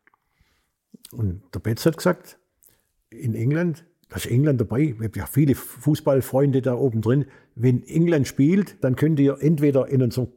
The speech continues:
ich mach Fer-, Fernsehgeräte in die, in die, in die Casino oder wir machen, können da uns einigen,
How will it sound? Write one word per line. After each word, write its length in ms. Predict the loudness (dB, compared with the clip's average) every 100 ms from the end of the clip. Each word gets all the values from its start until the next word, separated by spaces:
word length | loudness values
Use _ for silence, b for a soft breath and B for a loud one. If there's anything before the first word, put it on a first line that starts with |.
| -10
ich 160 | -4 0
mach 180 | 0 -2
Fer-, 240 | -4 -6
Fernsehgeräte 720 | 0 0 2 0 2 2 2
in 180 | 2 0
die, 160 | 0 -2
in 140 | -2 -2
die, 160 | -2 -4
in 120 | -6 -4
die 80 |
Casino 520 | -2 0 0 0 -2 0
oder 300 | 0 0 -2 B B
wir 140 | 0 0
machen, 260 | 0 -4
können 160 | -4 -2
da 120 | -2
uns 260 | -2 -2 0
einigen, 460 | 2 2 2 -2